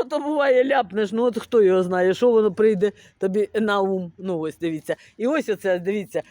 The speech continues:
рядом ось з ними ж. Зомерзони. Ну, вони похожі, правильно.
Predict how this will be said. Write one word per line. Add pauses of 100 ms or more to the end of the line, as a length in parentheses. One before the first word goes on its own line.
(100)
рядом
ось
з
ними
ж. (480)
Зомерзони. (360)
Ну,
вони
похожі,
правильно.